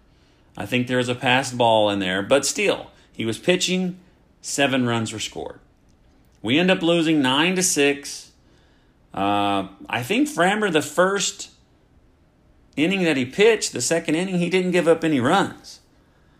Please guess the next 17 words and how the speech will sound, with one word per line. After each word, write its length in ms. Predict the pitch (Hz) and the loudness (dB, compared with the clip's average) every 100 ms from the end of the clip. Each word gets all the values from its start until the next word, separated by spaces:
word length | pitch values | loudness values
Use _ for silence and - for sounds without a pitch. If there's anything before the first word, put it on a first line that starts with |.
| _ _ _ _ _ _ _ _ _ _ | _ _ _ _ _ _ _ _ _ _
So 220 | - 220 | 0 2
anyway, 320 | 247 151 - - - - _ _ _ _ _ _ - | 4 2 -4 -12 -20 -20 _ _ _ _ _ _ -6
offensively, 720 | 127 151 226 247 240 180 165 | -2 0 2 2 2 2 2
Springer 380 | 151 - 185 185 | 0 0 0 2
went 260 | 165 - - | 2 0 0
three 240 | 156 190 | 0 0
for 160 | 180 156 | -2 -2
five 560 | 143 139 139 139 131 | 0 2 2 -2 -4
with 200 | 113 113 | -6 -6
two 260 | - 180 175 | -4 0 2
homers, 480 | 123 110 107 107 107 | 2 0 0 -4 -4
and 180 | 104 104 | -6 -4
Yuli 340 | 117 123 120 | -2 0 0
went 200 | 110 - | -2 -4
two 180 | - 120 | -2 -2
for 140 | 107 | -4
four. 400 | 101 101 - - | -10 -10 -12 -20